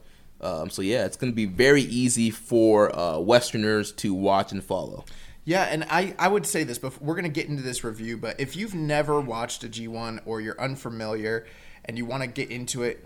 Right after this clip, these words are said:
Speaker 2: if you wanna watch the whole thing, by all means, that's awesome. But it is going to be a very daunting task to do that. If, if you're new and you're trying to get into it, uh,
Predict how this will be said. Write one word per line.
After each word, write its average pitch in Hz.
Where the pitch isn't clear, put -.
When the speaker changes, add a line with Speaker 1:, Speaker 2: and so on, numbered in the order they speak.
Speaker 2:
if 127
you 160
wanna 196
watch 147
the 143
whole 131
thing, 127
by 117
all 117
means, 110
that's 110
awesome. 131
But 127
it 139
is 147
going 131
to 120
be 120
a 113
very 117
daunting 123
task 120
to 113
do 113
that. 131
If, 127
if 131
you're 180
new 160
and 110
you're 113
trying 143
to 127
get 110
into 120
it, 143
uh, 113